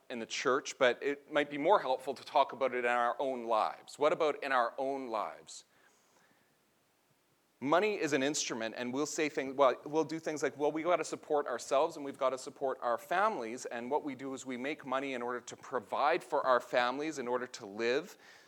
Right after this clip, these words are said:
Um, but I don't know if you've noticed this, but I've noticed this, that supporting a family seems to include a lot more.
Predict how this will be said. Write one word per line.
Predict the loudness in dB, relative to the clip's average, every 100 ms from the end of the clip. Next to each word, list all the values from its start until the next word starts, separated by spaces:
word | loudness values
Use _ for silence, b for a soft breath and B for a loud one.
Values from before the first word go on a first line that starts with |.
| B B B 6
Um, | 8 8 4 -6 4
but | 8 10
I | 10
don't | 8 4
know | 2
if | 2 -2
you've | -4 4
noticed | 6 6 4 2
this, | 0 2
but | 8
I've | 10 10 8
noticed | 2 2 0 -4
this, | -4 0
that | 2 2 B B B -6
supporting | -2 -2 6 8 8 6
a |
family | 4 6 6 4 0 -2
seems | -4 -4 -4 -4
to | -2 -2
include | -2 -4 -6 -4 -2 -4 -6 -10 b b b _ _
a | 4 4
lot | 4 8 10 8 4
more. | -4 2 4 4 2 -2